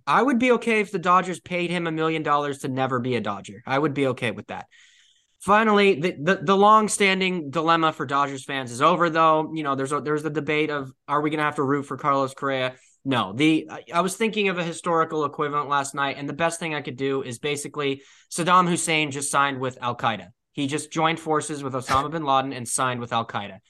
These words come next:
That is what I have. That is what happened with Carlos Correa for Dodgers fans. The villain of twenty seventeen is now on the most hated team for Dodgers fans. So if you're a Dodgers fan, this works out great. You kill two birds with one stone. You don't have to boo one,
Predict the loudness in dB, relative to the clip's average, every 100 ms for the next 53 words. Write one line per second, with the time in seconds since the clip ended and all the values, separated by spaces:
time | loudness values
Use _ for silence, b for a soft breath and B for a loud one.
0 | _ -2 -2 -2 -2 -2 0 -4 -6 0
1 | 0 0 -6 0 0 0 -4 -10 -2 -2
2 | -2 -4 -2 0 0 -4 0 2 2 -4
3 | -2 -2 -2 -8 _ _ _ _ _ -2
4 | 4 6 4 0 b -6 4 6 6 2
5 | 0 -2 -2 -2 -4 -4 -6 -4 -2 -4
6 | b b -2 0 2 2 4 6 4 2
7 | -4 -2 0 0 -2 2 2 2 -2 -8
8 | -8 -8 -8 -4 -4 -6 -10 -10 -10 -8
9 | -4 -4 b b _ _ _ -10 0 2
10 | 4 6 4 4 -6 -6 -4 -4 0 0
11 | 2 0 0 0 0 -2 _ _ -8 0
12 | 0 0 -2 -2 0 -2 -4 -6 -2 -2
13 | 0 -2 0 -2 -4 -4 -2 0 0 -4
14 | b b _ 0 2 2